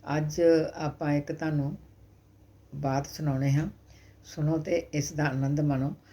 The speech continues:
ਆਪਣੇ ਬੱਚਿਆਂ ਨੂੰ ਸੁਣਾਇਆ ਕਰੋ। ਜੇ ਦਾਦੇ ਦਾਦੀ ਦਾ ਟਾਈਮ ਹੈ ਤੇ ਤਾਂ ਸੁਣਾਓ, ਜੇ ਮਾਤਾ ਪਿਤਾ ਦਾ ਕੋਈ ਟਾਈਮ ਲੱਗੇ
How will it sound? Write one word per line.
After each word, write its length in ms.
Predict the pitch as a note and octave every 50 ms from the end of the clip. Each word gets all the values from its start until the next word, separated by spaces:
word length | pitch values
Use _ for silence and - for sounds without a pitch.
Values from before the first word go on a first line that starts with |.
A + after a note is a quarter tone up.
| - - - -
ਆਪਣੇ 320 | D3 D3+ D3+ - E3+ F3
ਬੱਚਿਆਂ 420 | F3+ E3 D#3+ - - - D#3 D#3 D#3+
ਨੂੰ 100 | F3+ E3+
ਸੁਣਾਇਆ 360 | D3+ E3+ D#3+ C#3 B2+ B2+ B2
ਕਰੋ। 320 | B2+ - C3+ C#3 D3 G3 - - - - - - _ - - - _ -
ਜੇ 220 | - D#3+ D#3+ E3 F3
ਦਾਦੇ 400 | E3+ E3+ D3 C#3 C#3+ D#3+ E3+ E3+
ਦਾਦੀ 280 | F#3+ E3+ D#3 D3+ D#3
ਦਾ 140 | D3+ E3 E3
ਟਾਈਮ 300 | D#3 D3+ D3 C#3+ D3 D#3
ਹੈ 160 | D3+ D3+ D3
ਤੇ 160 | C#3+ - E3+
ਤਾਂ 320 | E3 E3 - D3+ C3+ C#3+ D3
ਸੁਣਾਓ, 460 | C#3+ - D#3 D3 C#3 C3+ C#3+ D#3+ - - - - - - - - - - -
ਜੇ 640 | C3+ C3+ D3+ D3 D3 D3+ E3 E3 D#3+ D3+ D3 D3 - - -
ਮਾਤਾ 340 | C3 C3+ C3+ B2+ C3 D#3+ E3
ਪਿਤਾ 340 | E3 - F3+ - - E3 D#3
ਦਾ 120 | D#3 D#3
ਕੋਈ 200 | D#3 D#3 E3+ E3
ਟਾਈਮ 280 | D#3 D#3 D3 D3 D3+ D3+
ਲੱਗੇ 380 | D3 C#3 - - D3 D3+ G#3+